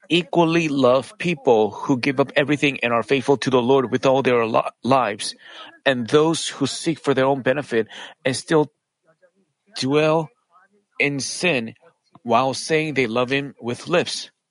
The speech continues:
So, as today's passage says,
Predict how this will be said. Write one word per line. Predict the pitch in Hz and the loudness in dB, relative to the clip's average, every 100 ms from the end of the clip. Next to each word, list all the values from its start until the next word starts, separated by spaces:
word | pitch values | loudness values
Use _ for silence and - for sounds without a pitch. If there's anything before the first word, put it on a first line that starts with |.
| _ _ _ _ _ _ _ _ _ _ - | _ _ _ _ _ _ _ _ _ _ -14
So, | - 151 165 156 | 0 2 2 2
as | 135 123 | -4 -4
today's | - 143 131 | -2 -2 -2
passage | - 147 190 151 | -6 -6 -4 -2
says, | 123 117 - | -2 -2 -8